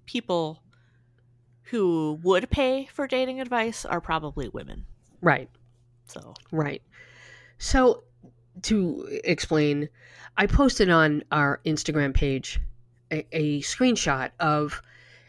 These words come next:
Speaker 2: some questionnaire he has women filling out to sort of, to apply to one of his stupid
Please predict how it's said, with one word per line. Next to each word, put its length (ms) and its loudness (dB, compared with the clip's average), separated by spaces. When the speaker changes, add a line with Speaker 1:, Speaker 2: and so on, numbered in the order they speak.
Speaker 2:
some 240 0
questionnaire 920 0
he 320 6
has 460 4
women 320 2
filling 420 0
out 360 0
to 160 0
sort 240 -4
of, 140 -14
to 120 -2
apply 600 -2
to 120 -8
one 100 -2
of 80 -4
his 180 -4
stupid 800 -2